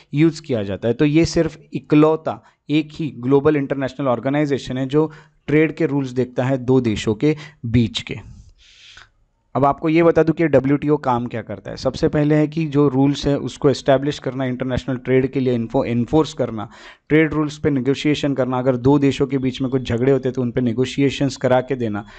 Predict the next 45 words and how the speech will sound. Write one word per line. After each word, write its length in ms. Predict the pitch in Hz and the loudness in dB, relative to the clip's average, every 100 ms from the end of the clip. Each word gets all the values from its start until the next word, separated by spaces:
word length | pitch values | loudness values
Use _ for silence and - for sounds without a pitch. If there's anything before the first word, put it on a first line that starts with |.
| - _ | -20 _
डब्ल्यूटीओ 560 | 135 135 147 151 147 147 | 0 2 2 0 2 2
जो 160 | 139 135 | 2 0
होता 220 | 123 127 | 0 0
है 100 | 123 | 2
वो 140 | 127 | 0
बाहर 300 | 123 113 131 | 0 0 0
के 120 | 131 | -2
कुछ 220 | 131 135 123 | -4 -6 -6
एग्रीमेंट्स 520 | 117 127 143 151 143 | -4 0 2 2 0
बनाता 380 | 131 123 113 113 | 0 0 -2 -4
है, 100 | 117 | -4
उसके 300 | 147 - 151 | -8 -2 0
ऊपर 220 | 139 139 | 2 -2
ध्यान 260 | 123 123 | -2 -4
रखता 300 | 113 110 - | -4 -6 -8
है। 160 | 104 107 - - - - | -8 -8 -14 -20 -20 -4
ओपन 340 | 160 151 170 165 | 0 2 0 0
ट्रेड 240 | 165 156 | 0 0
जो 100 | 151 | -2
चलता 340 | 151 139 131 | -2 -4 0
है 80 | 139 | 0
दो 180 | 135 135 | 2 0
देशों 300 | 131 127 131 | 0 -2 -4
के 100 | 131 | -4
बीच 280 | 123 131 - | -4 -4 -4
में 100 | 131 | -6
उसको 220 | 117 - | -4 -2
मेंटेन 480 | 131 120 123 127 151 | 0 0 0 0 0
करता 300 | 143 117 113 | -4 -6 -6
है, 100 | 110 | -8
डिस्प्यूट 520 | 110 135 - 160 156 | -4 -4 -2 0 0
जो 160 | 147 147 | 0 0
होते 200 | 139 139 | 0 -2
हैं 60 | |
उसको 180 | 123 143 | -2 -4
सेटल 400 | - 123 120 170 | -4 -4 0 0
करता 320 | 160 123 110 | 0 -4 -4
है 60 | 117 | -4
और 80 | 139 | -4
एक 120 | 139 | -2
कोलैबोरेशन 640 | 143 139 143 143 143 147 | 0 2 2 0 -2 -4
बना 200 | 127 113 | -4 -4
के 120 | 107 | -8
देता 240 | 104 101 | -10 -10
है। 60 | 107 | -12